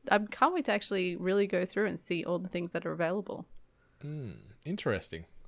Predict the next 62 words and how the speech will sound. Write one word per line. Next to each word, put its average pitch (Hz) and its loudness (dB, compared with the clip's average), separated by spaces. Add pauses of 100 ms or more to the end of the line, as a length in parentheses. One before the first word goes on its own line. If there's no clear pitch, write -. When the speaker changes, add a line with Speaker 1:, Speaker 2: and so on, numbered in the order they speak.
Speaker 2:
I, 180 4
Speaker 1:
Yeah. 285 -2
Speaker 2:
funnily 170 6
enough, 131 2
when 139 4
I 117 6
read 120 4
it 107 2
as 107 -4
tabletop 123 4
simulator, 104 2
I 104 2
thought 131 2
it 120 4
was 107 2
gonna 104 0
be 101 -2
like 98 -2
roleplay, 107 2 (340)
a 107 -4
roleplay 104 2
type 101 0
of 101 -2
game. 98 -2
I - -20
thought 127 0
it - 4
was 104 2
gonna 104 0
be 101 -2
like 101 0
a, 101 2 (280)
<laughs> - -2
you 127 4
know, 123 6
a 120 8
D 127 6
and 113 4
D 117 6
or 104 2 (500)
something 123 2
along 110 2
those 110 4
lines. 120 6
Speaker 1:
There 294 12
was, 294 4
like, 339 6
a 453 2
picture - 4
of, 202 6
like, 190 4
a 196 2
role-playing 170 2 (120)
tabletop 185 2
that - 0
you 180 -2
could 170 -4
choose. - -4
So - 2 (380)
<laughs> - -14
I 226 4
think, 440 4